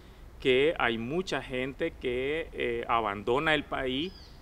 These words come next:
eh, no tanto porque se sienten directamente amenazados, pero que la incertidumbre que genera la situación del país, eh, los obliga a tener que buscar una condición menos, eh,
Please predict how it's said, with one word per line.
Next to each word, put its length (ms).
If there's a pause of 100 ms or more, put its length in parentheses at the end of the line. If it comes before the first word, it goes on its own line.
(200)
eh, 360
no 260
tanto 440
porque 340
se 160
sienten 500
directamente 840
amenazados, 760 (120)
pero 380
que 280
la 180
incertidumbre 1000
que 120
genera 380
la 100
situación 520
del 160
país, 420 (480)
eh, 460 (140)
los 240
obliga 760
a 160
tener 320
que 100
buscar 460
una 220
condición 720 (180)
menos, 580 (520)
eh, 840